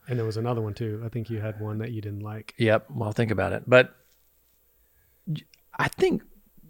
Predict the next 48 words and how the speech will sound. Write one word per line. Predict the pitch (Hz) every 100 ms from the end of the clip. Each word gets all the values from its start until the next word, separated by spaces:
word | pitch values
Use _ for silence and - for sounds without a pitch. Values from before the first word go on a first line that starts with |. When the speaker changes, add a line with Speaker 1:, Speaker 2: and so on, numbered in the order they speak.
| -
Speaker 2:
if | - -
you | 170
can | 139 117
do | 165 185 170 - _
the | 123 117
right | 110 113 143 180
amount | 135 127 117 107 -
of | 107
introspection | 104 104 104 - 101 104 - 185 202 - _ _ _ _ _
to | -
create | 113 - 113 110 - - - _ _ _ _ _ _
a | 113
level | 110 110
of | 107
self-awareness | - 110 101 104 123 131
to | -
be | 117
where | 104 117
you | 113 101
are, | 107 131 139 - - - -
to | -
say, | 110 117 107 -
"Okay, | 131 - - -
since | 151 127
I |
know | 107 117
the | 127
joy's | 110 113 110
in | 101
the |
building, | 92 117 - 92 110 135 _ - -
then | -
let | 113 120
me | 117
do | 104 117
the | 113
things, | - 101 104
let | 120
me | 113
construct | - - 113
my | 107 95
life | 101 127
in | 113
a | 98
way | 95 98
that | 101
I'm | 92
building." | 110 87 -